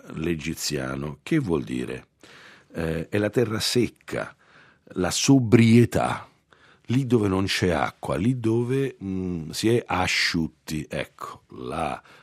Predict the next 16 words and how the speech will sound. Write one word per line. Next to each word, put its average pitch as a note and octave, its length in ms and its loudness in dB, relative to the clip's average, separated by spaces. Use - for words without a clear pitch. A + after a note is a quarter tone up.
lussuria G#2 840 0
si D3 180 -2
combatte F#2 680 -2
con D2+ 220 -6
l'asciuttezza, C#2 1120 -6
con D#2+ 360 -4
la D#2 160 -6
sobrietà, D2+ 1080 -4
e - 80 -4
infatti C#2+ 400 -6
tutto C2+ 300 -10
sempre C#2 320 -8
parte - 340 -8
dalla C2 220 -4
gola, D2 260 -2
ripetiamo, C#2+ 640 -4